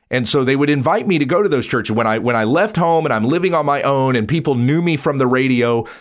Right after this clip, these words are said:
it was usually those friends that were very charismatic in their background and the churches that they attended that invited me to go to church with them. I dated a couple of girls who were from Assemblies of God churches. One of my best friends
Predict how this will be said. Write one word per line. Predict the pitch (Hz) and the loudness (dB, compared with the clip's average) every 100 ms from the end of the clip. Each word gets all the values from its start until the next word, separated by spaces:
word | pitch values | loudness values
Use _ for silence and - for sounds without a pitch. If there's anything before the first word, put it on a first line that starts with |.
| - _ | -20 _
it | 123 | -2
was | 110 98 | 0 0
usually | 131 190 170 | 0 2 0
those | 165 147 139 | 2 0 0
friends | - 127 113 113 107 | -2 0 0 0 -2
that | 113 | -2
were | 101 107 | 0 0
very | 98 113 110 | 2 0 0
charismatic | 98 135 113 120 131 143 147 | -2 -2 0 0 0 0 0
in | 135 | 0
their | 123 | -2
background | 110 117 101 113 113 110 | 0 -2 -2 -2 0 0
and | 95 | -2
the | |
churches | - 127 123 107 | -2 -4 -2 -4
that | 107 | -4
they | 113 104 | -2 -2
attended | 98 117 107 | -2 -2 0
that | 101 98 | 0 -2
invited | 95 110 110 | 0 -2 -2
me | 107 | -2
to | 101 | -2
go | 98 | -2
to | 98 | -2
church | 90 107 95 | -2 -4 -4
with | 95 - | -6 -4
them. | 82 - - _ _ _ _ | -6 -6 -14 _ _ _ _
I | 107 120 | -6 -2
dated | 107 131 143 | -2 0 0
a | 139 | 0
couple | 156 135 131 | -2 -2 -2
of | |
girls | 127 135 135 131 | 0 0 0 0
who | 147 | 0
were | 131 127 | 0 0
from | 131 131 131 135 | 0 0 0 -2
Assemblies | - 151 139 143 | -2 -2 -2 -2
of | 151 | 0
God | 156 175 160 | 0 0 -2
churches. | 107 82 - - - - - _ _ | -4 -4 -10 -16 -20 -20 -20 _ _
One | 123 143 | -2 0
of | |
my | 147 131 123 | 0 0 0
best | 127 104 147 143 | -2 -2 -2 -2
friends | - 175 190 101 - - - | -4 -2 0 0 -4 -8 -8